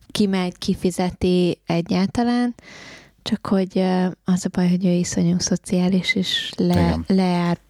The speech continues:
Speaker 1: bárkivel beszélgetni.
Speaker 2: Igen.
Speaker 1: Bárkivel.
Speaker 2: Úgyhogy, ö, még nem.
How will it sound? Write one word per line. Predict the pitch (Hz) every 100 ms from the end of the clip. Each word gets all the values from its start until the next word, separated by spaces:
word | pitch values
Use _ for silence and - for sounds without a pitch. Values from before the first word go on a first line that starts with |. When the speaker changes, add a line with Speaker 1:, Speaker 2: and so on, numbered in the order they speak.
| _
Speaker 1:
bárkivel | - 165 160 - - - -
beszélgetni. | - - - - - 185 -
Speaker 2:
Igen. | - 92 82 85 - - - - -
Speaker 1:
Bárkivel. | - - - - 220 208 196 - - - - - -
Speaker 2:
Úgyhogy, | 90 - 87 80
ö, | 87 87 - - - - - -
még | - 87
nem. | 85 78